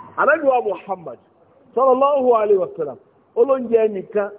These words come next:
oúnjẹ nìkan báyìí, ó ti tó èèyàn méjì. Torí oúnjẹ la máa ń jẹ yẹn, kì í ṣe ká jẹun kí gbogbo kù, kó, kó ràn bàbá, òun gangan kọ́ lóúnjẹ. Oúnjẹ ni pé tí èèyàn bá ti jẹ oúnjẹ díẹ̀, kó lè fún yàn ní agbára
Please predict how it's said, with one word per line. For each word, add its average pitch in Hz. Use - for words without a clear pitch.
oúnjẹ 190
nìkan 160
báyìí, 185
ó 143
ti 160
tó 180
èèyàn 156
méjì. 123
Torí 233
oúnjẹ 202
la 190
máa 190
ń 185
jẹ 175
yẹn, 143
kì 190
í 208
ṣe 220
ká 226
jẹun 196
kí 220
gbogbo 202
kù, 190
kó, 208
kó 226
ràn 185
bàbá, 165
òun 170
gangan 170
kọ́ 196
lóúnjẹ. 165
Oúnjẹ 214
ni 214
pé 226
tí 226
èèyàn 190
bá 175
ti 170
jẹ 160
oúnjẹ 175
díẹ̀, 180
kó 233
lè 233
fún 214
yàn 160
ní 165
agbára 160